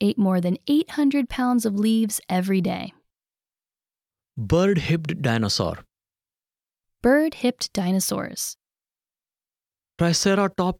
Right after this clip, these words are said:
Speaker 2: एक विशाल सिर के साथ पौधे खाने वाला डायनासोर था।
Speaker 1: Triceratops was a plant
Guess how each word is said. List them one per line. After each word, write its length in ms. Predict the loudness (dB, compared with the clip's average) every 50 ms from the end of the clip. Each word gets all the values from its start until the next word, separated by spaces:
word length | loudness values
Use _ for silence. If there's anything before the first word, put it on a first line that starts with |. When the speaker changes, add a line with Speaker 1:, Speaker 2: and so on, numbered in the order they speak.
| _ -4
Speaker 2:
एक 180 | -4 -2 -2
विशाल 540 | -2 0 0 0 0 0 0 0 0 0 -2
सिर 320 | -4 -4 -2 0 0 -2 -2
के 240 | -2 -2 -2 0
साथ 320 | 0 0 0 0 0 0 -2 -4 -10 -14 _
पौधे 300 | 0 0 2 2 2 0
खाने 300 | 0 0 -2 0 0 0
वाला 200 | 0 0 0 0
डायनासोर 560 | 0 -2 -2 -2 -2 -2 -2 -2 -2 -2 -4
था। 280 | -4 -4 -6 -6 -6 -10 -16 _ _ _ _ _ _ _ _ _ _ _ _ _ _ _ _ _ _ _ _ _ _ _ _ _ _ _
Speaker 1:
Triceratops 840 | -2 0 0 2 2 2 2 2 2 0 0 0 -2 -2 -4 -4 -2 -2
was 140 | 0 0
a 60 | 0 -2
plant 320 | 0 0 2 2 2 2